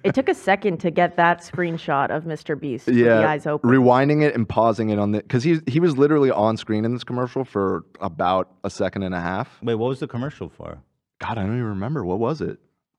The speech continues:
Speaker 2: He was just randomly, it was
Speaker 3: Guess
Speaker 2: just like
Speaker 3: it
Speaker 2: a
Speaker 3: didn't
Speaker 2: ca-, it was a cameo. It, like, wasn't his commercial. He just, like, showed up in it.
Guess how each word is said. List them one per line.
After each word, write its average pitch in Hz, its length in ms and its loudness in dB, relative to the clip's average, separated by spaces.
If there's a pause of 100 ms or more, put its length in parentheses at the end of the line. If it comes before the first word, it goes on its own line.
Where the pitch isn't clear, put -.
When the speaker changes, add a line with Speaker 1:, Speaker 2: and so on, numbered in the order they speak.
(580)
Speaker 2:
He 127 60 -4
was 170 100 0
just 196 180 -2
randomly, 156 720 2
it 139 40 2
was 135 60 2
Speaker 3:
Guess 107 80 2
Speaker 2:
just 107 80 -2
like 185 120 2
Speaker 3:
it 147 80 2
Speaker 2:
a 117 40 0
Speaker 3:
didn't 127 160 -2
Speaker 2:
ca-, - 80 -20
it 156 60 4
was 165 80 4
a 170 60 2
cameo. 123 540 -2
It, 85 60 -4
like, 113 180 2
wasn't 113 340 0
his 104 140 -2
commercial. 98 380 -6
He 104 80 -2
just, 95 240 -6
like, 95 220 -4 (480)
showed 95 320 0
up 87 180 -2
in 85 80 -4
it. 80 140 -8